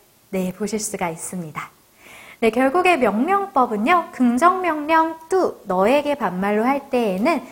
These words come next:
삼 인칭 단수로 쓴다라는 걸 기억을 해주시면 되시고요. 더불어서 불규칙일 때는 달라지기 때문에, 네, 따로 암기를 해서 기억해주시고, 제기에 대한 명령일 때도 이렇게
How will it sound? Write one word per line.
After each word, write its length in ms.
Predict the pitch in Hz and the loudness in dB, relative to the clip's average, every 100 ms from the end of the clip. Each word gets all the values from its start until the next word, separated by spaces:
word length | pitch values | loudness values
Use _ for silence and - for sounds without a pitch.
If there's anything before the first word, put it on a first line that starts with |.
| - | -20
삼 240 | - 381 392 | -4 -2 0
인칭 400 | 381 381 349 330 | -2 -4 -8 -8
단수로 640 | - 196 185 196 320 320 | -6 -4 -4 -4 -2 -2
쓴다라는 1040 | 320 - 214 208 254 - - - 185 190 | -4 -6 2 4 4 0 -16 -8 -6 -4
걸 160 | 208 214 | -6 -4
기억을 400 | 233 190 190 214 | -2 -2 0 -2
해주시면 500 | 262 269 - 247 240 | -2 -4 -4 -2 -2
되시고요. 580 | 214 170 196 196 254 320 - - - | -6 -8 -8 -2 2 2 -2 -18 -10
더불어서 840 | - 226 294 330 320 302 277 277 277 | 0 2 4 2 4 4 4 4 0
불규칙일 840 | 262 247 330 359 - 269 208 - | -2 0 0 -4 -6 -8 -8 -6
때는 580 | 185 175 180 190 208 208 | -6 -4 -6 -4 -6 -4
달라지기 680 | 202 175 202 226 233 233 | -4 -2 -2 -2 -4 -8
때문에, 480 | - 175 185 311 330 - - | -8 -8 -2 -2 -2 -8 -12
네, 220 | 190 185 185 | -6 -4 4
따로 200 | 311 330 | 4 4
암기를 500 | 247 175 185 208 214 | 0 -4 -6 -4 -4
해서 600 | 240 247 226 180 220 302 - | -4 -4 -4 0 2 2 -2
기억해주시고, 880 | 180 170 - 208 208 196 202 381 - - - | -8 -8 -10 -8 -8 -8 0 0 0 -16 -20
제기에 960 | - 247 226 330 349 349 339 330 311 311 | -6 -4 -2 -2 0 0 -2 -2 -2 -2
대한 500 | 302 202 196 202 214 | -2 -2 -2 -2 -2
명령일 640 | 190 175 185 226 226 220 | -4 -6 -4 -4 -4 -6
때도 480 | 208 175 180 339 427 - - - | -6 -6 0 0 0 -8 -20 -10
이렇게 540 | 190 185 - 339 415 | -8 -8 -4 -2 -2